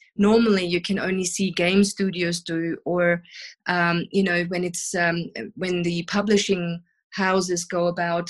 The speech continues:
uh, making their covers, they very often use three D art. Um, and again, this is then our, the package of, of, uh, publishing the book. Whereas if you're self-published, that is not included. So,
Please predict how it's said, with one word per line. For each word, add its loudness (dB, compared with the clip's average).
uh, -2
making -2
their 0
covers, 0
they -6
very -2
often -4
use -8
three -8
D -12
art. -2
Um, 0
and 0
again, 0
this -2
is -8
then -2
our, -2
the -6
package -2
of, -4
of, -6
uh, -4
publishing -4
the -8
book. -8
Whereas 0
if -6
you're -2
self-published, -4
that -2
is -8
not -6
included. -2
So, -8